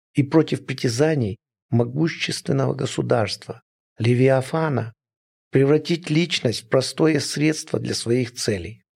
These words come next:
Личность как самоцель и как самоценность для него и в области публичного права оставалась критерием ценности правовых норм, мерой положительного или отрицательного значения,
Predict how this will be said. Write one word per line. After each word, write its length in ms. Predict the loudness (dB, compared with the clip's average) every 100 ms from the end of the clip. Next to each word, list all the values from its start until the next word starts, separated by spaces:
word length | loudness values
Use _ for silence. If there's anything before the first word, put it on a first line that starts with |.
| _ _ _ _ 0
Личность 560 | 4 4 4 0 0
как 200 | 0 -2
самоцель 760 | 0 0 2 0 0 0 0 -8 _ _ -4
и 120 | 0
как 220 | 2 0
самоценность 1080 | 2 2 2 0 2 2 4 2 -2 -10 -14 _ 0
для 180 | 2
него 540 | 4 2 2 2 0 -2 _ _
и 120 | -2
в 120 | 2 2
области 460 | 2 -2 -2 -4
публичного 680 | 0 2 2 2 2 0 0
права 460 | 0 0 0 -2 -6 _ _ -6
оставалась 600 | -4 0 2 2 0 -2
критерием 600 | -4 0 2 2 2 -2
ценности 560 | 0 0 0 -2 -6
правовых 500 | -2 0 2 0 0
норм, 360 | 0 0 0 -4 _ _ _ 0
мерой 420 | 4 6 6 4
положительного 1000 | 4 4 4 2 0 0 2 2 -2 -8 -6
или 220 | 2 4 4
отрицательного 800 | 2 -2 2 0 2 0 2
значения, 800 | 2 2 0 2 2 2 0 -4